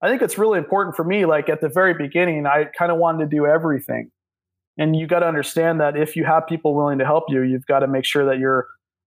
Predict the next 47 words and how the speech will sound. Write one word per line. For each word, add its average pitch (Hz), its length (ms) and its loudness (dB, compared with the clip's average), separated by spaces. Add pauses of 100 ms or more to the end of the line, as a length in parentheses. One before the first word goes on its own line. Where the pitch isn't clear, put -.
(120)
open 143 580 -2
to 143 80 -2
delegating 139 680 0
different 135 320 -2
things, 131 480 0
you 143 100 -4
know, 131 220 2
and, 131 120 -2
and 139 240 0
'cause 151 160 -2
it's 135 140 -4
all 160 220 2
in 151 60 -6 (200)
all 160 240 0
of 147 60 -4
our 135 140 0
best 135 260 -2
interests 143 340 -2
as 123 100 -6
a 127 100 -4
family. 135 420 0
So 139 320 0 (420)
yeah, 180 80 0
I've 185 140 -2
got 202 160 2
everybody 175 480 0
that 165 100 -2
kinda 175 220 0
does 160 220 0
everything 151 440 0
with, 139 220 -2
uh, 135 180 2 (100)
Poshmark 156 560 0
and 139 140 -2
editing 143 300 2
my 131 120 2
YouTube 143 380 -2
videos. 143 680 0 (500)
And, 135 420 0
um, 131 380 0 (120)
you 139 120 -4
know, 131 140 2
I've 135 140 -2
got 139 220 2 (380)
my 160 100 0
amazing 165 720 0
neighbor, 160 420 0